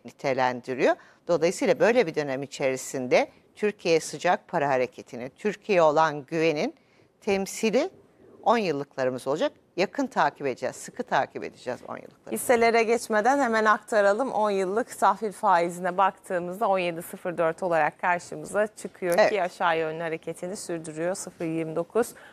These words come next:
Speaker 2: oranında. Hemen sonrasında geçelim şirket hisselerine bakalım. Emlak,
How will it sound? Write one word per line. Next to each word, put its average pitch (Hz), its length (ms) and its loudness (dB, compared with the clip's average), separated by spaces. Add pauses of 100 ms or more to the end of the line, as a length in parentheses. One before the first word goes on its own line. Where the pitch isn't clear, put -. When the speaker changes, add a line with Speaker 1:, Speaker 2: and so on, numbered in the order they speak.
(180)
Speaker 2:
oranında. 170 680 2 (380)
Hemen 269 320 2
sonrasında 247 600 -2
geçelim 240 720 -2
şirket 220 420 -6
hisselerine 180 680 0
bakalım. 196 500 0
Emlak, 190 600 -2